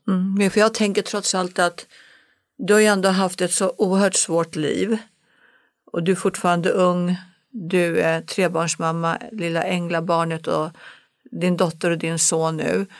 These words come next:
Och din fina man och din lilla vovve. Och du gör allt för att hjälpa andra i din tur.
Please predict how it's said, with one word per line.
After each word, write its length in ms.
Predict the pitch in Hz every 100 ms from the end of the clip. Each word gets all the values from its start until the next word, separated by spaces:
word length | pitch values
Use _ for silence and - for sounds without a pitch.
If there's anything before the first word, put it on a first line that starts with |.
| - _ -
Och 100 | 165
din 400 | 170 165 160 160 - _ _ 254 220 -
fina 300 | 185 170 165
man 340 | 160 156 160
och 80 | 160
din 160 | 165
lilla 220 | 160 160 156
vovve. 480 | 170 160 165 165 - - - _ _ _ _ _ _ _ _ _ _ _ _ _ _ _ -
Och 100 | 175
du 120 | 190
gör 180 | 185 175
allt 240 | 160 160
för 100 | 165
att 140 | 156
hjälpa 560 | 175 170 151 151 143 - _
andra 500 | - 165 160 196 247
i 40 |
din 260 | 214 180 165
tur. 460 | - 160 190 214